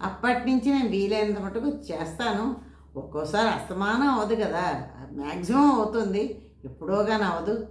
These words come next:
అవునప్పుడు ధరిస్తాను. అయితే పదండి, అయితే ఏ, ఏ రోజు, ఏ వారం ఏ దుస్తులు ధరించాలో తెలుసుకుందాం. సోమవారం తెల్లని బట్టలు కట్టుకోవాలండి. శివుడికి ప్రీతి, కానీ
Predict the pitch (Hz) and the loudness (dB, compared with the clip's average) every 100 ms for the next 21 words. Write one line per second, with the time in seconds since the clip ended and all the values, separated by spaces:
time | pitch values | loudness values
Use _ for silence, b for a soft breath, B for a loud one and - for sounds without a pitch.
0 | - 196 185 190 170 147 135 131 120 120 | -6 -2 -2 -2 -4 -4 -4 -8 -10 -12
1 | - - b b b - - 147 202 - | -14 -20 b b b -20 -14 -8 -6 -6
2 | 135 175 190 - 170 156 156 165 170 170 | -6 -4 -4 -4 -4 -2 -2 -4 -6 -2
3 | 185 185 190 208 190 160 185 170 170 202 | 0 2 2 2 2 2 0 0 0 0
4 | 185 165 175 165 165 165 165 170 160 160 | 0 -2 -2 -4 -8 -8 -8 -6 -6 -4
5 | 160 170 151 127 - 127 120 101 - _ | -4 -4 -6 -8 -10 -10 -10 -12 -20 _
6 | _ - - _ _ - - _ - _ | _ -20 -20 _ _ -20 -20 _ -20 _
7 | - - - 185 175 208 220 226 226 262 | -20 -20 -10 -2 0 4 4 4 4 0
8 | 320 - - - 202 180 185 233 226 190 | -4 -8 -16 -10 -6 0 0 2 0 -2
9 | 185 180 170 160 156 160 139 135 127 131 | -2 -2 -2 -4 -4 -4 -4 -4 -4 -4
10 | 139 143 - - - - - - _ _ | -4 -6 -14 -20 -20 -20 -20 -20 _ _
11 | - - 190 214 220 202 - 175 190 185 | -12 0 2 4 2 0 -2 -4 -2 -4
12 | 175 165 - - _ 180 185 190 | -6 -8 -12 -16 _ -2 -2 -4